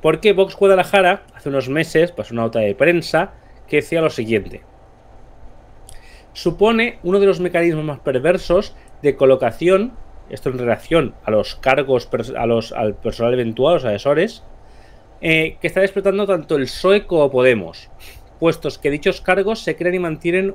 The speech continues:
única y exclusivamente por los vínculos personales, sentimentales, etcétera, que mantienen respecto al alto cargo de administración que los elige y nombra. ¿Vale? De hecho,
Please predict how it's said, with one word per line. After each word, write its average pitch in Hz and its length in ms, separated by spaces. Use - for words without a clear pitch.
única 190 320
y - 20
exclusivamente 165 580
por 156 160
los 123 200
vínculos 180 560
personales, 120 540
sentimentales, 107 720
etcétera, 135 460
que 190 120
mantienen 202 480
respecto 175 460
al 165 80
alto 165 120
cargo 170 200
de 156 80
administración 147 800
que 151 80
los 135 100
elige 131 260
y 117 40
nombra. 95 360
¿Vale? 110 380
De 131 260
hecho, 233 420